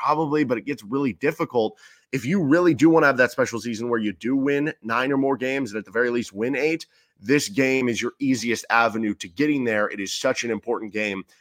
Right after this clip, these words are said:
this early in the season, and it's such a good test this early in the season for what Kansas can possibly be. We're gonna learn a lot about this team, and I'm actually excited for that because it's nice to have this good of a learning tool early in the year.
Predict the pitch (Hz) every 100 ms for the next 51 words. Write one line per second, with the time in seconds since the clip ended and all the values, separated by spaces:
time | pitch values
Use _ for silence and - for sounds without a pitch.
0 | _ 107 117 - 117 107 98 92 _ _
1 | 113 104 98 143 147 143 131 113 - 143
2 | 120 123 - 127 135 - 110 98 117 113
3 | 104 104 98 107 95 92 - _ - 113
4 | 110 - 104 104 95 - 101 104 104 95
5 | 98 87 104 - - - 147 190 151 135
6 | 110 104 127 101 - 117 113 - 104 -
7 | 110 135 190 151 131 - - 156 147 127
8 | 117 107 - _ 123 127 - 139 147 -
9 | 123 120 104 110 - 120 101 107 127 123
10 | 101 104 101 117 113 107 98 104 104